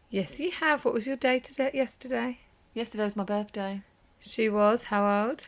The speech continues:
Speaker 2: Thirty-one.
Speaker 1: Thirty-one.
Speaker 2: Yeah, we're having the best time.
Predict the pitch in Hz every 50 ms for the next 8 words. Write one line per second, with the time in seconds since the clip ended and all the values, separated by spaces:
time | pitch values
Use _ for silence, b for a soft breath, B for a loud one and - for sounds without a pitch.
0 | - - - - 196 190 - - 208 202 214 214 214 - _ _ B B B B
1 | B B B _ _ - - 190 185 185 185 190 185 - - - 285 285 302 320
2 | 302 254 233 220 214 180 180 190 202 214 214 202 B B B B B - 240 240
3 | 208 190 190 196 - 214 247 277 262 254 247 233 226 220 214 226 240 240 - -
4 | - 202 175 170 170 175 175 185